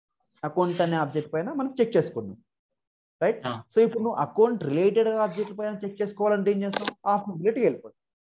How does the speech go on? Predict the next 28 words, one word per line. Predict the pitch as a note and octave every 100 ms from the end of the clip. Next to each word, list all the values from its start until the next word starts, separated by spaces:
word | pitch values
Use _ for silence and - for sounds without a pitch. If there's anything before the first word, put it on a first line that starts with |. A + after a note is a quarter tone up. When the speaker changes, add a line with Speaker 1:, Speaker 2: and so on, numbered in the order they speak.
| _ _ _ _ _ _ _ _ _ _ -
Speaker 2:
ఆ, | D#3 C#3+
అదే | C3+ E3+
after | C#3+ B2+ C3+ - F3
delete | E3+ F3 E3+
కాన్సెప్టే | E3 D#3 D#3 D#3 F3
అర్థం | D3 B2+ C3+
కాలేదు | B2+ A#2+ G#2+
నాకు. | G#2 G#2 A2
ఇది | A2 A2 - B2+
before | C#3+ E3
delete | D#3+ D#3+ E3 D#3+
ఇది, | E3 E3
ఆ, | C#3+ C3 B2 A#2+ _ _ - C3
ఆ, | A#2+ A#2 A#2 - A#2+ A2+ - _ _ _ _ - _ _ D3
దాంట్లో | C#3+ D#3+ D#3
Speaker 1:
Hmm. | D3+
Speaker 2:
డిఎంఎల్ | C#3+ D3+ E3 F3+ E3+
operation | D#3+ E3 D#3+ D#3+
వాడాలా, | D3+ D3 C#3 C3 D3+
ఏం | D3 C#3+ C#3+
కథ | C3+ B2 B2
అని | B2 C#3 C#3+
నాకు | A2+ _
తెలియట్లేదు. | A2 G#2+ C#4 D4+
Speaker 1:
ఆ, | F#3+
ఆ, | E3+ - - F3
after, | G#3+ B3 - - C#3+ G3
after-లో, | G3 A#3 A#3+ C4+ D4+